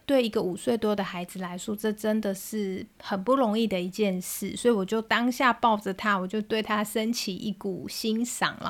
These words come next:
后很想，很想回馈给他这样。在我感觉到孩子的情绪走到一个段落，那个张力没有那么大的时候，我就开口关心了他。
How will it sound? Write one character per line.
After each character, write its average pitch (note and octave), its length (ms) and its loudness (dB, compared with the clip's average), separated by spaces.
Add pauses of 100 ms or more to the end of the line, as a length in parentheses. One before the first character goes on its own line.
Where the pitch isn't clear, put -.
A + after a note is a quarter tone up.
后 G3+ 80 4
很 F#3+ 220 -4
想， F3 320 -4 (640)
很 - 180 2
想 D#4 180 6
回 G3 220 0
馈 G#3 240 4
给 - 260 -2
他 - 320 -8
这 - 80 -6
样。 E3 140 -4 (400)
在 C#4+ 220 6
我 A3+ 180 6
感 F#3 300 -2
觉 G3+ 180 -4
到 A3+ 180 4
孩 F#3+ 240 -2
子 F#3+ 160 -6
的 G3 160 -4
情 F#3+ 440 -4
绪 A3+ 340 -4
走 F3+ 220 -6
到 A#3+ 200 4
一 F#3 100 -2
个 F#3+ 140 -4
段 G#3 420 2
落， G#3 300 2 (320)
那 D#4 100 4
个 C4 100 4
张 B3+ 380 4
力 D4 180 2
没 G#3 120 2
有 G3+ 160 0
那 G#3+ 120 0
么 G#3+ 140 2
大 G3+ 280 0
的 F#3+ 120 -2
时 - 260 -4
候， F3+ 440 0 (200)
我 F#3 100 -4
就 A3+ 240 0
开 A3 320 -4
口 F#3 240 -4
关 F3 280 -6
心 F#3 240 -6
了 F3 120 -6
他。 - 380 -8